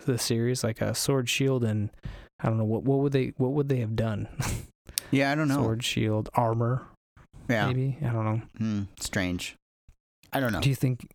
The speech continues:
Speaker 1: you'll be buying this for Val or
Speaker 2: No,
Speaker 1: anything?
Speaker 2: no, I don't think so. <laughs> Maybe at some
Speaker 1: Okay.
Speaker 2: point, maybe she'll spend her, you know,
Speaker 1: <laughs>
Speaker 2: birthday or Christmas
Speaker 1: Yes.
Speaker 2: money on it or something. But, um, to start out, no.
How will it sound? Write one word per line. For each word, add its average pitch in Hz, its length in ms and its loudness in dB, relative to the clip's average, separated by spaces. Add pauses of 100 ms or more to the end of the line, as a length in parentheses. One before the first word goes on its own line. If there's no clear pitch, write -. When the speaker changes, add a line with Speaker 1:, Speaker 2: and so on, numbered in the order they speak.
(140)
Speaker 1:
you'll 123 240 2
be 131 120 2
buying 139 380 0
this 139 320 -2
for 127 460 0 (160)
Val 131 520 0
or 131 140 2
Speaker 2:
No, 131 380 2
Speaker 1:
anything? 117 180 -4 (140)
Speaker 2:
no, 107 240 0
I 107 120 0
don't 101 160 -2
think 92 200 -6
so. - 140 -2 (380)
<laughs> - 380 -12
Maybe 208 240 2
at 127 100 0
some 170 160 2
Speaker 1:
Okay. 127 80 -2
Speaker 2:
point, 131 540 0 (140)
maybe 131 400 0 (100)
she'll 123 240 0
spend 110 360 -2
her, 104 580 -2 (460)
you 107 100 0
know, 90 320 -2
Speaker 1:
<laughs> - 40 -10
Speaker 2:
birthday 98 500 -2
or 85 400 -2
Christmas 127 320 0
Speaker 1:
Yes. 95 340 0
Speaker 2:
money 87 120 -2
on 87 80 -6
it 82 40 -6
or 82 40 -4
something. 90 460 -4
But, 95 340 -4 (680)
um, 87 600 -4
to 123 100 -2
start 170 240 0
out, 151 200 0
no. 127 720 0